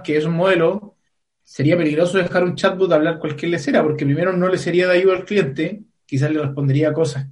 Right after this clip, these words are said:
complacientes, pero que no son reales, Y segundo, eh,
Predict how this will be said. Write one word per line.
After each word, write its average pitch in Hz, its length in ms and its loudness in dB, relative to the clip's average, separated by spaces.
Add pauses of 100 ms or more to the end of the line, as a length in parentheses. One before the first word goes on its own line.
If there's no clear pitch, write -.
complacientes, 139 840 -4
pero 139 180 -4
que 131 80 -2
no 135 100 2
son 156 340 -4 (360)
reales, 156 640 -2 (540)
Y 135 100 -8
segundo, 185 640 2
eh, 143 260 2